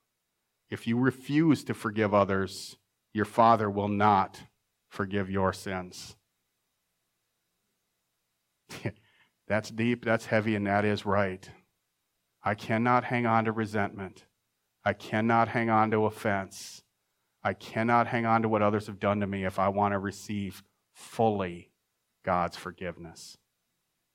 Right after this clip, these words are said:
Now, that is a statement, again, that is a God theology that I'm not gonna try to break down because it makes sense to him, not me.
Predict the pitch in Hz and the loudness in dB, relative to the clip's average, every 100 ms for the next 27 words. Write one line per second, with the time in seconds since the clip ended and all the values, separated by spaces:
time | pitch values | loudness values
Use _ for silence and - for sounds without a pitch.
0 | _ _ _ _ _ _ _ _ _ _ | _ _ _ _ _ _ _ _ _ _
1 | _ _ _ _ _ _ _ _ _ _ | _ _ _ _ _ _ _ _ _ _
2 | 104 95 104 127 127 - 131 127 127 120 | 0 4 4 2 0 -4 0 0 0 -4
3 | 107 113 120 110 101 101 90 98 107 107 | -2 -2 2 0 0 -4 0 4 4 2
4 | 113 104 110 113 110 104 98 101 113 113 | 2 4 4 2 -2 0 2 2 2 0
5 | - 117 110 120 113 113 113 110 110 110 | 0 -6 -2 2 2 2 0 0 2 2
6 | 117 113 107 113 101 101 101 104 - 113 | 2 0 -4 -4 -4 -6 -4 -6 -6 -8
7 | 107 - 101 110 107 104 107 110 98 90 | -8 -10 -6 -4 -2 2 2 0 -8 -10
8 | - | -14